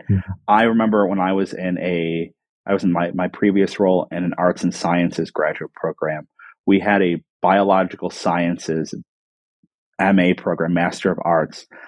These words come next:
Speaker 2: that essentially served as a post-bac towards applying to medical school, dental school, vet school, et cetera, in that
Speaker 1: Mm-hmm.
Speaker 2: same way, right? We had to market it or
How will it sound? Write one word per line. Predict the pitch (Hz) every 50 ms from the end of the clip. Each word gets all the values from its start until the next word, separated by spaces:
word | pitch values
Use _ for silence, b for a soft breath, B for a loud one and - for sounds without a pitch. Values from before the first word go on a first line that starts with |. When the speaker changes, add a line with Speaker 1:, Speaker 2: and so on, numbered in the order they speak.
| B B B
Speaker 2:
that | 104 95
essentially | 92 - - - 104 107 - - - 98 92 90 85
served | - - - - - 107 107 107 107 104 - - 85
as | 87 87 80 80 - - - -
a | 90 85 80 80 80 80 82 82 _ _ _ _ _ _ _ _ _ _ _ _
post-bac | - - 123 117 110 - - - 98 90 85 85 - - - _ _ _ _ _ _ -
towards | - - - 113 107 104 98 92 90 - -
applying | 95 - - - 95 92 95 92
to | -
medical | 87 87 85 85 87 82 - - - 92
school, | 92 - - - 92 92 90 85
dental | - 85 87 85 - 87 87
school, | - - - - 92 87 85 85 85 85 82 80 78 - _ b b b b b b b _ -
vet | 98 92 107 - - -
school, | - - - 92 92 87 85 85 76
et | - -
cetera, | - - 107 101 101 95 87 85 80 78 78 73 - b b b b b
in | 107 107
that | 104 95 85
Speaker 1:
Mm-hmm. | 101
Speaker 2:
same | 92 85 - 113 101 98 98 92 87
way, | 85 90 87 82 78 76 78
right? | 78 87 87 90 82
We | 95 90
had | - - 104 104 107 -
to | -
market | 95 92 90 95 95 104 110 - 107 85
it | 82 82 78 -
or | 85 87 82 69 71